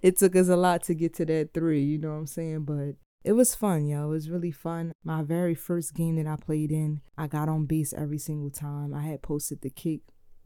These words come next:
the kicks on my Instagram. I took it off now, but yeah, I, I might put it back on there. I don't know, though. If you, if you seen it, you seen it, you know what I mean? But it was fun, though. It was fun.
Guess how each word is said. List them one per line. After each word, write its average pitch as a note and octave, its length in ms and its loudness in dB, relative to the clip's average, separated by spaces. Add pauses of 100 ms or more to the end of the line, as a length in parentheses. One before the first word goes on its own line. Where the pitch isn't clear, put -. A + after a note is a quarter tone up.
(120)
the D3 80 -4
kicks - 800 -2
on D3+ 160 2
my D3 220 -2
Instagram. C#3+ 840 -4
I F3+ 200 -4
took - 220 -6
it C3+ 80 -4
off C3+ 200 -4
now, C3+ 420 -4
but C#3 280 -4 (240)
yeah, D3 640 -4
I, F3 40 -6
I - 20 2
might G#3 220 2
put D#3 140 0
it B2+ 100 0
back - 220 -4
on C#3 160 -4
there. D#3+ 120 -4
I G3+ 80 0
don't F3+ 160 4
know, C#3+ 120 2
though. C3+ 280 -6 (360)
If D#3 120 -2
you, G3 200 6
if E3+ 100 6
you F#3+ 100 6
seen A3 320 6
it, G3+ 40 6
you F#3 140 4
seen D#3+ 320 0
it, C#3+ 80 2
you C#3 180 0
know D3 80 0
what D3 120 -2
I D3 40 -4
mean? D3+ 300 -4
But C#3+ 320 -4 (200)
it A3 100 8
was D4 200 4
fun, E3+ 320 2
though. D3 240 -2
It E3 60 -2
was E3+ 180 -4
fun. D3 480 -4